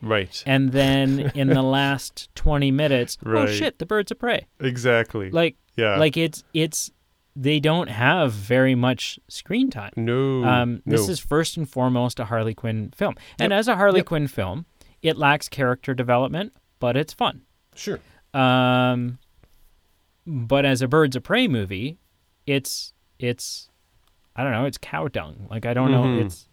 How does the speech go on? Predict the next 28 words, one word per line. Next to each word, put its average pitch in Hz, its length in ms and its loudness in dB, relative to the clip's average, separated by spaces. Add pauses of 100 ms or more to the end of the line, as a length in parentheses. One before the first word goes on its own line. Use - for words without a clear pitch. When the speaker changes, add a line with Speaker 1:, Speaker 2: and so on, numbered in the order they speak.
(120)
Speaker 1:
Yeah. 123 320 2
Speaker 2:
you 139 100 -6
know. 101 160 -10 (1500)
Yeah. - 140 -6 (440)
What 196 120 -4
Speaker 1:
Um, 180 60 0
Speaker 2:
about 147 180 2
you? 113 140 2 (520)
Speaker 1:
You 180 120 2
know, 185 140 2
I, 165 220 -2
I'm 165 200 -6
kind 220 200 0
of 208 100 0
in 208 80 4
the 170 60 4
same 160 220 4
boat 147 220 6
in 117 80 0
some 135 400 2
ways. 110 420 0 (640)
So - 200 -2
what, 190 320 0
when 160 140 2
I 175 60 2
watched 190 320 -2
Suicide 131 520 -2
Squad, 110 420 0